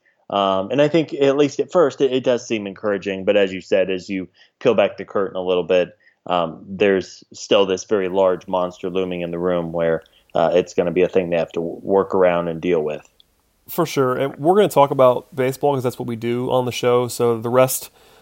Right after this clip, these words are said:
Speaker 2: most of the rest of the podcast is gonna be, you know, what's gonna happen baseball-wise. But I just wanna say out loud, and I know you agree based on our conversations, you know, baseball is not the most important thing here. It's what we're gonna cover. But, uh, you know, obviously there are far-reaching implications possible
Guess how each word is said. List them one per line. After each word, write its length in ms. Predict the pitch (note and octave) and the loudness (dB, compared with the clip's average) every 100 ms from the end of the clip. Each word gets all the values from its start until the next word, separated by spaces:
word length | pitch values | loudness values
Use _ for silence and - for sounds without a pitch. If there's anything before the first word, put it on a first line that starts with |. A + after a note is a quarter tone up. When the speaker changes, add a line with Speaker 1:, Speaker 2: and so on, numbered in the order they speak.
| _ - | _ 6
Speaker 2:
most 200 | D#3 D3 | 6 8
of 60 | |
the 80 | B2+ | 6
rest 240 | B2+ B2 | 6 6
of 80 | B2 | 2
the 60 | B2 | 2
podcast 300 | A#2 B2+ A#2 | 4 2 0
is 40 | |
gonna 160 | A#2+ A#2+ | -2 -4
be, 200 | A#2 A#2+ | -2 -2
you 140 | A#2 A#2+ | -2 -2
know, 120 | A2+ | -2
what's 240 | A2+ A2+ | 0 -2
gonna 140 | B2 A#2 | -2 0
happen 300 | A#2 A#2 A2+ | 2 2 -2
baseball-wise. 680 | A2+ - A#2+ A#2 B2+ B2+ - - - _ | -4 2 2 6 4 4 -4 -14 -20 _
But 180 | C3+ C3+ | 6 8
I 140 | C3 | 8
just 300 | B2 C3 - | 6 2 -2
wanna 180 | B2+ C3 | 2 2
say 160 | A#2+ B2 | 4 4
out 140 | A#2+ | 4
loud, 260 | B2 A#2 A#2 | 6 8 6
and 60 | A#2 | 4
I 20 | |
know 300 | A#2 A#2 A2+ | 2 2 2
you 140 | A#2+ A#2 | -4 -6
agree 260 | A2 A#2+ A#2+ | -4 -4 -2
based 260 | A#2+ A2+ | -2 -2
on 60 | A#2+ | -2
our 80 | A2+ | -2
conversations, 680 | A#2+ A#2 B2 A#2 A#2+ A2+ - - - | -4 -2 -2 -2 -4 -6 -8 -14 -10
you 60 | B2 | -4
know, 100 | A2+ | -2
baseball 480 | B2 B2+ - B2+ B2 | 2 2 8 8 8
is 100 | A#2 | 6
not 160 | B2 | 4
the 60 | C#3 | 6
most 140 | C#3 | 4
important 320 | C3 D3 C#3+ C#3 | 4 4 4 2
thing 120 | D3+ | 0
here. 260 | D3+ D#3 C3+ | 2 2 0
It's 140 | C3 | 0
what 140 | C#3 B2 | 2 4
we're 260 | B2+ B2 | 2 2
gonna 240 | A#2 B2 A2+ | 2 -2 2
cover. 360 | - C#3 D3 | 4 6 4
But, 300 | C3+ - A#2+ - - _ | 2 4 2 0 -20 _
uh, 280 | - A#2+ A2+ A2 | 0 2 2 0
you 100 | C#3+ B2 | -6 -4
know, 140 | A#2 - | 0 4
obviously 400 | A#2+ B2 C3+ A#2+ | 4 4 0 2
there 200 | A#2+ A#2+ | 4 4
are 80 | A#2 | 4
far-reaching 520 | - A#2+ A#2+ A2+ A#2+ | 2 2 2 -2 -4
implications 580 | A2+ A2+ A#2+ A#2+ A#2 - | -4 -2 -2 -2 -6 -8
possible 720 | - C3 B2 - C3 B2+ B2+ | 0 4 4 2 4 4 4